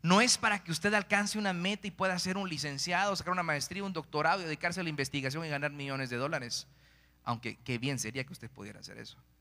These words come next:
Estas metas de las que vamos a hablar hoy, que no vamos a poder cubrir todas, voy a resumirlas de ayer y vamos a tocar unas cinco hoy. Me dijeron que aquí les gustaba que uno predicara tres horas sin parar. Vamos a sondear, ¿cuántos quieren que predique tres horas?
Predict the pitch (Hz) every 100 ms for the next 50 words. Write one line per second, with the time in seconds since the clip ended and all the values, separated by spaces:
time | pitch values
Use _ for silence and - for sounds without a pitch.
0 | _ _ _ _ _ _ _ - - 165
1 | 170 196 202 208 196 151 135 127 139 131
2 | 160 160 170 135 113 113 - - - 151
3 | 147 139 131 - 131 127 123 123 147 135
4 | 117 127 123 117 113 117 131 120 113 123
5 | 113 113 120 - - 107 107 - 165 147
6 | - 120 160 - - - _ _ - _
7 | _ 117 110 127 143 135 147 147 147 -
8 | 139 139 147 143 135 139 143 - 156 139
9 | 139 135 139 135 135 135 139 - _ _
10 | _ _ _ _ _ _ _ _ _ _
11 | _ _ _ _ _ _ _ _ _ _
12 | _ _ _ _ _ _ _ _ _ _
13 | - - _ _ _ _ _ _ _ _
14 | 254 262 165 156 147 180 160 208 190 196
15 | 190 170 165 165 175 170 208 233 -